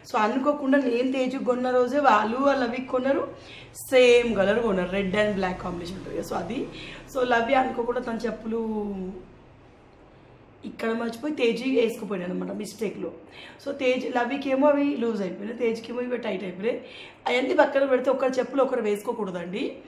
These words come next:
అది ఎవరైనా కానివ్వండి. So అట్లా ఆ చెప్పులు పక్కన పెట్టించి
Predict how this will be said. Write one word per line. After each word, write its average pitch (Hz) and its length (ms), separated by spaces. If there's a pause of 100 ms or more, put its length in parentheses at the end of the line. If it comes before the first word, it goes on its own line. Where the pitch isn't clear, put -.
(400)
అది 240 140
ఎవరైనా 277 340
కానివ్వండి. 170 420 (420)
So - 140
అట్లా 233 220
ఆ - 100
చెప్పులు 269 320 (2500)
పక్కన 233 300
పెట్టించి 285 420